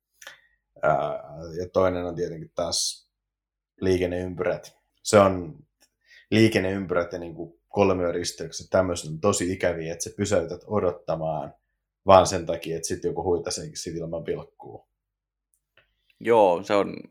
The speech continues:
Speaker 2: se on tosi semmoinen tympeä.
Speaker 1: Et tota, ja siis mä en niinku, se tavallaan jotenkin, että mä en tiedä, mitä siinä on niin vaikeeta.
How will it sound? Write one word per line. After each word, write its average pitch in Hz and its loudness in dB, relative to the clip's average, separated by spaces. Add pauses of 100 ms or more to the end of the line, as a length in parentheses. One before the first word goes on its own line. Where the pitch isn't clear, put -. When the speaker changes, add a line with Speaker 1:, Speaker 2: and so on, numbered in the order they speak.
Speaker 2:
se 104 0
on - -2
tosi - -6
semmoinen 50 -8
tympeä. - -10 (1800)
Speaker 1:
Et - -14
tota, 82 -8 (1700)
ja 107 6
siis 110 2
mä 123 8
en 120 4
niinku, 113 -6 (320)
se - -4 (140)
tavallaan 123 2
jotenkin, 110 -2
että 107 -8
mä 113 -2
en 110 -6
tiedä, 120 -6
mitä 170 -2
siinä 127 -6
on 113 -4
niin 113 -6
vaikeeta. 117 -2